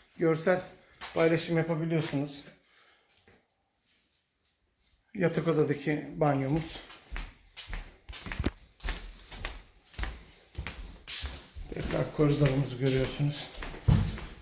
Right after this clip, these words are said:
Şimdi bu birinci katımızı istiyoruz. Ben birinci katı da çok beğendim. Aa,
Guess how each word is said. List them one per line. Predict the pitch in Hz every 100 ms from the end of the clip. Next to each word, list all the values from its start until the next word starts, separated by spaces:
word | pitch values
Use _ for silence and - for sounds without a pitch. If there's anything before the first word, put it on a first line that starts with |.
| - - - - - - - - - - - - - - - - - - - - - - - - - - - - - - - - - - - - - - - - -
Şimdi | 180 156 175 - - 196
bu | 165 160
birinci | 156 151 151
katımızı | 156 151 139
istiyoruz. | 131 - 185
Ben | 180 180
birinci | 185 185
katı | 196 180
da | 180
çok | 185 170 -
beğendim. | 156 143 143 190 - - - - - - -
Aa, | 151 151 147